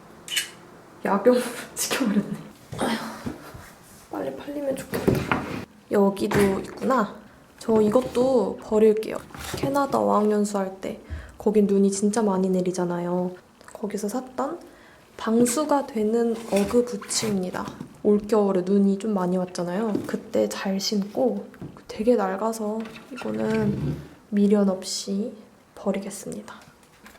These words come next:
요 부츠는 작년 생일 선물로 엄마가 사주신 요렇게 멋있게 생긴 부츠.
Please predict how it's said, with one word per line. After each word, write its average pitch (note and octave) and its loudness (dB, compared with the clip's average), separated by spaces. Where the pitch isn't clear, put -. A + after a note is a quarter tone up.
요 G#3+ 4
부츠는 B3 2
작년 G#3 0
생일 C4+ 2
선물로 A3+ 0
엄마가 G3+ -4
사주신 B3+ -6
요렇게 A#3+ -4
멋있게 G3 -4
생긴 F#3+ -4
부츠. - -10